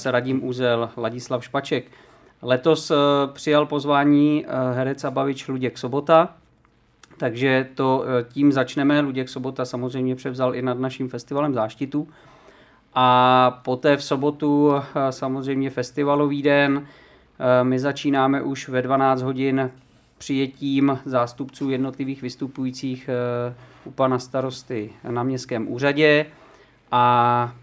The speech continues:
poté se přesuneme do, eh, Komenského sadu, kde proběhne pietní akt u pomníku padlých vojáků společně s legionáři,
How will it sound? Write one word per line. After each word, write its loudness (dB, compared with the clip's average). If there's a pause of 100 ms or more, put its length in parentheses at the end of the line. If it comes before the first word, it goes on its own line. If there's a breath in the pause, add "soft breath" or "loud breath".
(100)
poté -2
se -6
přesuneme -2
do, 2
eh, -6 (340)
Komenského -2
sadu, 2
kde -2
proběhne -2
pietní -2
akt -4
u -12
pomníku -4 (360 loud breath)
padlých -4
vojáků 4
společně -4
s -12
legionáři, 2